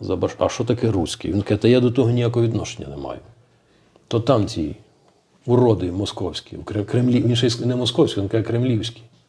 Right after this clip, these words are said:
придумали це. Я при чому тут?» Немає оцього зв'язку. От. Він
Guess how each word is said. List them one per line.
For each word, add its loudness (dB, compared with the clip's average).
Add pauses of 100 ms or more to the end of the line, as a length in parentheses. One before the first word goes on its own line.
(140)
придумали -6
це. -16 (1400)
Я 4
при -4
чому -8
тут?» -18 (640)
Немає 4
оцього 2
зв'язку. -2 (520)
От. -16 (340)
Він 4